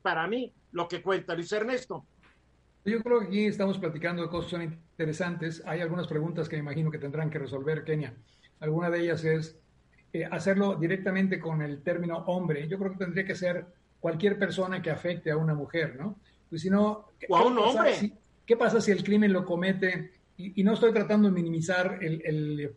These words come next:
Speaker 2: impacto de los hombres. ¿Qué pasa si el crimen lo comete otra mujer?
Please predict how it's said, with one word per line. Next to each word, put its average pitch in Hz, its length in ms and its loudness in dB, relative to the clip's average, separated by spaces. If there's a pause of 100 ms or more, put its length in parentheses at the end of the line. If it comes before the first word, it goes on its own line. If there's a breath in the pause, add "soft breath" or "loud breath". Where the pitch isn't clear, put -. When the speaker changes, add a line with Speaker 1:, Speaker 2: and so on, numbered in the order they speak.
(120)
Speaker 2:
impacto 175 400 -2
de 151 60 0
los - 120 -4
hombres. 147 300 -6 (400 soft breath)
¿Qué 214 100 0
pasa 220 280 2
si 165 80 -4
el 165 80 -2
crimen 190 220 4
lo 185 80 0
comete 170 340 0
otra 170 240 -2
mujer? 165 480 -4